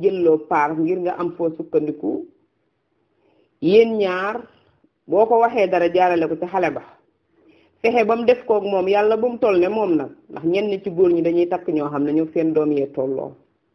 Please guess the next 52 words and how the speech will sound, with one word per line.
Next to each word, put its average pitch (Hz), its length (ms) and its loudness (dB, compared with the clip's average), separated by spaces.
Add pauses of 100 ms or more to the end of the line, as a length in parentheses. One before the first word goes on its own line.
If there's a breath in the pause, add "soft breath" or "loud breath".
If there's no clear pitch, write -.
(160)
Da 165 80 2
ngay 185 160 2
gis 180 100 -8
sax 180 120 0
ñu 208 100 -6
takk 220 200 -4
ñoo 185 220 -2
xam 165 160 -4
ne 160 160 2
seeni 180 240 -2
doom 156 200 2
a 151 40 0
leen 147 200 -4
ëpp - 140 -8 (100)
sutle. - 360 -8 (2000)
Nga 196 100 4
daal 214 200 4
di 208 80 0
ñëw 202 180 2
nag, 175 160 0
jël 175 220 0
arme 165 300 2
bi 147 120 -2
nag, 143 140 -4
daal 147 140 0
di 151 160 -4
sëf 175 180 -6
ci 151 80 -8
biir 147 220 -2
kër, 147 120 2
wan 175 180 2
ko 170 100 0
ne 143 120 -2
ko 143 120 -6
man 139 220 -4
fi 175 120 -4
nga 165 100 -2
ma 151 100 0
fekk, - 360 -6
maag 143 260 -2
sama 139 180 -2
njaboot. 127 440 -6 (1300 soft breath)
Ngeen 254 240 4
di 262 140 -4
kër 254 200 0
kër 269 140 0
yi 208 80 0
ba 220 100 2
génnee 190 380 0
kooko 147 260 -4
mu 139 120 -4
dem. 127 160 -6